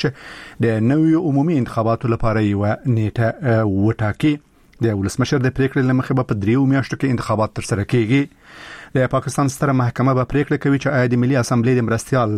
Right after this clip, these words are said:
مشر قاسم سوري پریکړه چې د تیر یکشنبې په ورځ په دې جرګه کې د عمران خان خلاف د بې باورۍ په اړه د رایې اخیستو د بهیر مخه ونیوله، د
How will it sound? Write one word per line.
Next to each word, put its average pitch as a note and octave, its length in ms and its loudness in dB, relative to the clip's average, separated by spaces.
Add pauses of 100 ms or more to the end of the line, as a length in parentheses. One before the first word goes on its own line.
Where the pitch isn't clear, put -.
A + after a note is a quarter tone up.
(140)
مشر C3+ 220 -2 (120)
قاسم A#2+ 260 0 (120)
سوري A2+ 320 0
پریکړه C3+ 280 0
چې C3 80 -2
د B2 120 0
تیر C#3+ 160 2
یکشنبې G#2 500 0
په - 60 -4
ورځ G#2+ 160 0 (100)
په A2 80 -2
دې A#2+ 160 2
جرګه C3 240 0
کې - 120 -2
د - 20 2 (100)
عمران A2+ 280 0
خان D3 200 0
خلاف C#3 220 0 (420)
د - 20 2 (120)
بې A2+ 180 2
باورۍ A2 420 2
په D3+ 100 -2
اړه C#3+ 140 0
د B2 120 -4
رایې C3 200 2
اخیستو C3+ 340 -2
د - 20 2 (120)
بهیر G2+ 180 0 (120)
مخه - 200 -4
ونیوله، D3+ 380 2
د - 20 -4